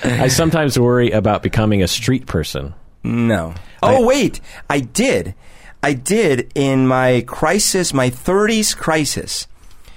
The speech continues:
Speaker 2: When I turned, when I was right around thirty and I had my panic attack, and then I was having a real struggle in my job as a squaring circles technician. And I, I,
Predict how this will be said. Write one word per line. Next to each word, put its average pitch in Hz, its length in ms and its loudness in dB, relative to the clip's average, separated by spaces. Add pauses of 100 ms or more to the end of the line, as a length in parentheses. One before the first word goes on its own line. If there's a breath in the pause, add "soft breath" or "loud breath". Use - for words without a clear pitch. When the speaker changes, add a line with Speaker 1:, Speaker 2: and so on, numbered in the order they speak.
(340 soft breath)
Speaker 2:
When 127 140 2
I 131 80 2
turned, 151 360 0
when 131 80 2
I 123 40 4
was 113 140 0
right 156 160 2
around 165 300 0
thirty 139 340 2
and 123 80 2
I 113 60 2
had 120 340 2
my 123 160 2
panic 139 400 0
attack, 123 480 -2
and 117 100 0
then 110 120 2
I 107 40 2
was 107 120 0
having 131 240 0
a 113 80 0
real 143 400 0
struggle 127 560 0
in 120 100 2
my 110 160 0
job 110 480 0 (520 loud breath)
as 107 280 2
a 104 300 2
squaring 113 380 0
circles 107 640 -2 (140)
technician. 110 520 0
And 117 140 2
I, 117 280 2
I, 120 320 2